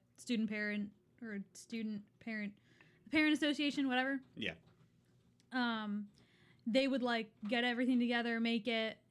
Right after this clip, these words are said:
Speaker 1: downstairs in the <laughs> kitchen, and they'd buy, well, they'd order pizzas and everything, but they would do all that. It was just great. So I loved pizza day and hot dog day,
Speaker 2: Yeah.
Speaker 1: and that was how I learned that I like popcorn on pizza, because I put someone, I
Speaker 2: Oh,
Speaker 1: had, like,
Speaker 2: wait, what?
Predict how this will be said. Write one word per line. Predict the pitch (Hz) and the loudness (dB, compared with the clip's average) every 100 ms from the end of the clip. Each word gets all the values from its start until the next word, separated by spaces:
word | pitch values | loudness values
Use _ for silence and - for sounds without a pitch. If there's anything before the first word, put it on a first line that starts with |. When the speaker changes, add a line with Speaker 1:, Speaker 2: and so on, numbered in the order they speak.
| - - 226 | -16 -6 0
Speaker 1:
downstairs | 240 233 262 240 233 | 0 2 2 2 6
in | 277 | 4
the | |
<laughs> | - - | 4 2
kitchen, | 320 - 277 262 254 - - - | 2 4 6 6 2 -4 -12 0
and | 262 254 | 4 6
they'd | 262 214 | 6 4
buy, | 247 262 | 2 2
well, | 277 | 2
they'd | 311 220 | 2 2
order | 269 247 214 | 2 2 0
pizzas | 214 202 175 165 - | -2 -4 -6 -12 -12
and | - | -14
everything, | - - - - - | -14 -16 -16 -16 -14
but | 113 - - - | -12 -12 -16 -4
they | 240 | 0
would | 247 220 | 2 2
do | 226 | 0
all | 208 | -2
that. | 208 202 | -4 -4
It | 247 | -6
was | 254 | -6
just | - - - | -10 -20 -16
great. | 294 254 - | -14 -14 -10
So | |
I | 226 220 | -6 -2
loved | 240 302 | 0 0
pizza | - 349 339 | -2 -2 2
day | 330 | 4
and | |
hot | 320 247 | 4 2
dog | 226 214 | -2 -2
day, | 208 202 208 | -4 -4 -6
Speaker 2:
Yeah. | 196 160 | -8 -4
Speaker 1:
and | 233 | -2
that | 226 | 0
was | 247 | -2
how | 277 262 | -2 -2
I | 262 262 - | -2 -4 -4
learned | 240 233 220 | -2 0 0
that | 214 | -2
I | 214 | -4
like | 214 220 | -4 -6
popcorn | - - - 262 | -10 -12 -6 -2
on | - | -2
pizza, | - 196 180 | -4 -10 -10
because | 196 202 | -12 -10
I | 208 | -10
put | 220 - | -10 -8
someone, | 240 226 220 | -4 -2 -2
I | 214 | 0
Speaker 2:
Oh, | 233 | 2
Speaker 1:
had, | 247 | 2
like, | 277 277 | 2 2
Speaker 2:
wait, | 170 170 | 0 0
what? | 220 | -2